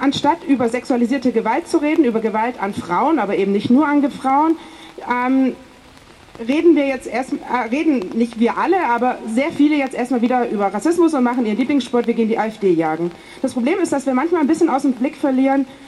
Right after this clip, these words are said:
worum es dann hier eigentlich auch, ähm, gehen sollte. Denn das, was die A F D in dem Punkt macht, ist eigentlich ein Entlastungsdiskurs, dem wir ein bisschen auf den Leim gehen.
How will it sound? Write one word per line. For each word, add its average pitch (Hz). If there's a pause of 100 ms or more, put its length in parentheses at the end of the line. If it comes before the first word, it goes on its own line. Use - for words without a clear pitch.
(200)
worum 240
es 302
dann 254
hier 254
eigentlich 262
auch, 233 (280)
ähm, 233
gehen 226
sollte. 165 (600)
Denn 277 (320)
das, 311
was 302 (120)
die 269 (280)
A 226
F 240
D 320 (300)
in 254
dem 277
Punkt 262
macht, 269
ist 262
eigentlich 302
ein 226
Entlastungsdiskurs, 226
dem 254
wir 247
ein 233
bisschen 277
auf 226
den 220
Leim 190
gehen. 170